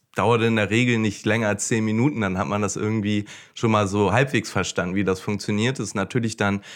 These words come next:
wenn man jetzt noch gar nichts damit gemacht hat, ein bisschen schwer vielleicht für jemanden nachzuvollziehen, aber man sollte zumindest, äh, darüber hinauskommen,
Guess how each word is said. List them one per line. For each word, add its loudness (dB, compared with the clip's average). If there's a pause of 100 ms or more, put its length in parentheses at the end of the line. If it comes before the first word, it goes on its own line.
(160)
wenn 0
man 4
jetzt -2
noch -2
gar 4
nichts 0
damit 2
gemacht -2
hat, -2
ein -2
bisschen -2
schwer 2
vielleicht -2 (520)
für 0
jemanden 2
nachzuvollziehen, -2 (340)
aber 4
man 2
sollte 2
zumindest, 0 (280)
äh, 2
darüber 2
hinauskommen, 0